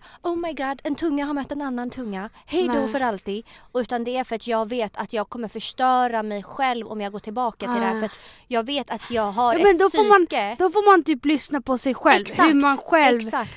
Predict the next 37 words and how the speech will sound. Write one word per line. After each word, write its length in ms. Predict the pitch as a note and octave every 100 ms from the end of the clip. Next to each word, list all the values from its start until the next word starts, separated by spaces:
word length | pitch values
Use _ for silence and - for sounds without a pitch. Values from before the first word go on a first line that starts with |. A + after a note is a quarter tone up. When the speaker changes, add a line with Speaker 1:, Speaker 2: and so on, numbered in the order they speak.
| -
Speaker 2:
alltså 280 | C#4+ C#4+ D#4
om 180 | - D4
man 180 | D#4 D4+
känner, 640 | - E4+ D#4 C#4 B3+ - -
för 80 | C#4+
jag, 300 | E4+ E4 C4 -
jag 300 | B3 F4 D#4
kände 300 | - B3+ A#3+
ju 60 | B3
att 200 | - - _ _ _ _
jag 440 | B3 G3 - B3 G#3+ _ _
kan 320 | - - C4+ G#3+
ju 100 | G3+
gå 100 | A3
vidare. 360 | A3 G#3 A#3
Speaker 1:
Ja, 100 | G#4+
men 140 | F#4+ F4+
Speaker 2:
Jag 80 |
Speaker 1:
då 100 | C#4+
Speaker 2:
tyckte 200 | F4 E4+
Speaker 1:
så, 60 | A#3
då 60 | A#3
Speaker 2:
att 40 |
det 40 | E4
Speaker 1:
ska 40 |
Speaker 2:
var 60 | E4
Speaker 1:
man 60 | D4+ D#4
inte 20 | G#3
Speaker 2:
jobbigt, 40 | G3
Speaker 1:
leka 80 | G#3
ball 320 | G3 C4+ C4
och 60 | F#3
bara 220 | F3 -
Speaker 2:
men, 500 | B3+ C#4+ C4+ C4 C4
eh, 180 | B3+ C4+ C4+ C#4+ _ _ -
men, 680 | C#4 C#4 C4+ B3+ B3 B3
eh, 160 | B3+ B3